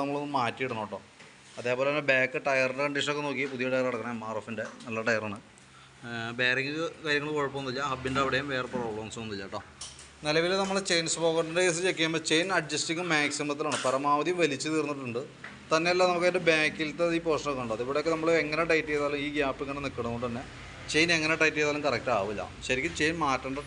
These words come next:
ടൈമാണ് കേട്ടോ. അപ്പോൾ ചെയിൻ സ്പോക്കറ്റ് മാറ്റുന്ന രീതിയിലുള്ളൊരു എസ്റ്റിമേറ്റാണ് ഞാൻ already ഇടണേ. അപ്പോൾ വീഡിയോ കണ്ടതിന് ശേഷം നോക്കിയിട്ട് റിപ്ലൈ ഇട്ടാൽ മതി.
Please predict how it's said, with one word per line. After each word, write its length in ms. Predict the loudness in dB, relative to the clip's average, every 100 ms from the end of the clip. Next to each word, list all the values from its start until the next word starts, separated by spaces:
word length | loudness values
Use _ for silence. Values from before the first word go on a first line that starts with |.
| 0
ടൈമാണ് 360 | 0 -2 -4 -6
കേട്ടോ. 160 | -10 -10 -16 -18 -18 -10
അപ്പോൾ 140 | -8 -2
ചെയിൻ 140 | -2 -2
സ്പോക്കറ്റ് 360 | -2 -2 -2 -2 -2 0
മാറ്റുന്ന 480 | 0 0 0 0 2
രീതിയിലുള്ളൊരു 480 | 2 2 2 2 2
എസ്റ്റിമേറ്റാണ് 520 | 2 -2 -4 -2 -2 -4 -10 -14 -16 -8
ഞാൻ 120 | -2 0
already 260 | 0 -2 -4
ഇടണേ. 220 | -4 -6 -12 -14
അപ്പോൾ 140 | -10 -4
വീഡിയോ 180 | -2 0 0
കണ്ടതിന് 300 | 0 -2 -2
ശേഷം 180 | -4 -4 -6
നോക്കിയിട്ട് 260 | -6 -6 -6
റിപ്ലൈ 220 | -4 -4
ഇട്ടാൽ 140 | -2 -4
മതി. 120 | -8